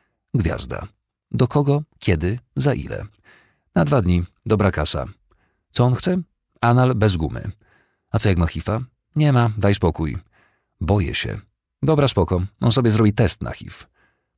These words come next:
Mężczyzna nie daje po sobie niczego poznać. Wie i akceptuje, że Gwiazda pracuje jako modelka i czasami bierze udział w sesjach. Wiedział też, że zanim się związali,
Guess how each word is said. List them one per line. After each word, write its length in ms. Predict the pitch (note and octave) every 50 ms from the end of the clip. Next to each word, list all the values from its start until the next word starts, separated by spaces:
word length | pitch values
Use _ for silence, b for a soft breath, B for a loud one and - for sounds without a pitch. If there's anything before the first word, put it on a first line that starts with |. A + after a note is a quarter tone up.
| _ _ _ _
Mężczyzna 460 | E2+ E2 E2+ - - F2 D#2+ E2+ D#2+
nie 120 | D#2+ D#2+
daje 260 | D#2 E2 D#2 D2+ D2 -
po 100 | D#2 C#2+
sobie 240 | - D#2 C#2+ C#2+
niczego 320 | C#2 C#2 - C#2 C2 G1+ -
poznać. 500 | - - - G#1 G#1 G1+ - - - B B B B B B B B B B B -
Wie 180 | F#2+ C#3+ E3+
i 140 | D#3+ D#3 D#3
akceptuje, 460 | C3 - - A#2+ - - E2 D#2 D2
że 120 | - G2+ E2+
Gwiazda 340 | D#2 F2+ F2+ F2 E2+ E2+
pracuje 340 | D#2 F2+ E2 - F2+ E2+ E2+
jako 220 | E2 D#2+ - D#2+ D#2
modelka 440 | D2+ D2 C#2 D#2 D#2 E2 - G2+
i 60 | F#2+ E2+
czasami 380 | - E2 - - D#2+ E2+ E2
bierze 220 | D2+ E2 D#2+ E2+ E2
udział 240 | E2+ E2+ F2 F2+
w 60 | F#2 -
sesjach. 480 | - D#2+ - - - - - - - b b b b b b b b b b _
Wiedział 260 | - C#3 C3+ C3 C3 B2
też, 180 | - A#2+ -
że 180 | - F#2+ F#2 G2
zanim 260 | F#2 A2+ A2+ A2 G#2
się 140 | - - F#2
związali, 600 | D#2+ F2 F2+ F2+ F#2 B2+ C3+ A2 D#2+ C2+ B1